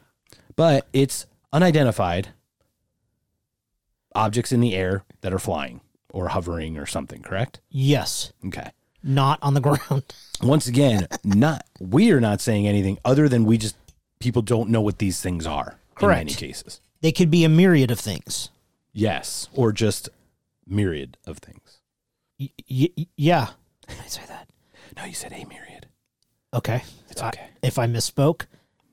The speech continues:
Speaker 1: No, it's okay.
Speaker 2: I apologize.
Speaker 1: It, myriad's one of those weird words, man. It's a tough one.
Speaker 2: O-, okay.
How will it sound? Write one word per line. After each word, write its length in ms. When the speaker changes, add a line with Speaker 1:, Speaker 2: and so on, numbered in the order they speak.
Speaker 1:
No, 120
it's 160
okay. 140
Speaker 2:
I 80
apologize. 800
Speaker 1:
It, 240
myriad's 340
one 120
of 60
those 160
weird 260
words, 280
man. 240
It's 160
a 40
tough 280
one. 100
Speaker 2:
O-, 140
okay. 340